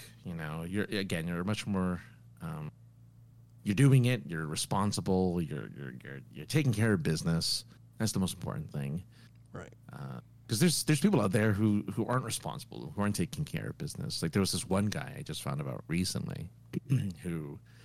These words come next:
Speaker 1: did something so ridiculous that they're now they had to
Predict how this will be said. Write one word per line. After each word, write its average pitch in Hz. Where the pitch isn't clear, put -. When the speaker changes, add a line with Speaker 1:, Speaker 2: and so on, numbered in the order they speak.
Speaker 1:
did 131
something 98
so -
ridiculous 117
that 113
they're 117
now 95
they -
had 110
to 107